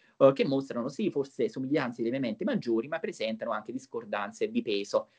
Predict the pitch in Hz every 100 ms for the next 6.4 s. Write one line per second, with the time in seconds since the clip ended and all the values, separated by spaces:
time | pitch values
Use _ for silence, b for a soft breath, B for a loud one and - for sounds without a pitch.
0 | b - 113 113 139 120 110 120 101 131
1 | 127 120 117 107 104 - - 107 135 123
2 | 135 123 - 120 110 104 120 139 160 160
3 | 190 - - 196 - _ - 185 165 139
4 | 139 156 135 123 117 - 127 117 139 123
5 | 120 117 117 120 120 113 107 104 - 151
6 | 180 170 175 180